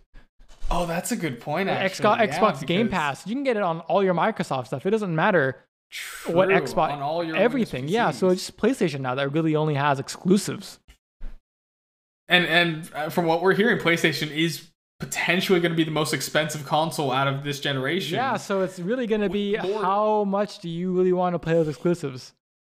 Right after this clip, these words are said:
Speaker 2: That's gonna be
Speaker 1: Yeah.
Speaker 2: what it is.
Speaker 1: Yeah, and I mean, if you get, you could buy, and if you buy an Xbox, Microsoft wins.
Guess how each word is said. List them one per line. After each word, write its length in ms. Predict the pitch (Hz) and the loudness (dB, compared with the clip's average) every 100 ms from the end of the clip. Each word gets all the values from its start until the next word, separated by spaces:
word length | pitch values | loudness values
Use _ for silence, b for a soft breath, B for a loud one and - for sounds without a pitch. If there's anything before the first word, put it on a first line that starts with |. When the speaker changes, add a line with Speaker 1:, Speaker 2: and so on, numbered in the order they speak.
| _ | _
Speaker 2:
That's 220 | 165 160 - | 0 0 2
gonna 180 | 185 | 4
be 80 | 175 | 6
Speaker 1:
Yeah. 120 | 170 | 8
Speaker 2:
what 80 | 165 | 6
it 80 | 147 | 6
is. 420 | 170 147 131 - _ _ - _ _ _ _ _ - | 4 4 -2 -12 _ _ -20 _ _ _ _ _ -6
Speaker 1:
Yeah, 280 | 135 196 151 | 0 2 4
and 80 | 165 | 2
I 60 | |
mean, 160 | 165 170 | 2 0
if 100 | 170 | 2
you 140 | 185 | 2
get, 460 | 190 175 180 - - _ - | 4 4 4 -2 -18 _ -10
you 220 | 165 185 | -2 0
could 240 | 196 170 | 2 2
buy, 340 | 170 165 170 170 - | 4 4 4 0 -4
and 160 | 175 185 | -4 -4
if 160 | 175 | -2
you 80 | 196 | 4
buy 140 | 185 | 4
an 80 | 156 156 | 4 0
Xbox, 600 | - 226 285 - - - _ _ _ _ 139 | 0 2 2 -2 -10 -12 _ _ _ _ 0
Microsoft 500 | 147 190 190 151 135 | 2 4 4 4 2
wins. 560 | 120 117 139 220 220 | -2 -4 -4 -4 -6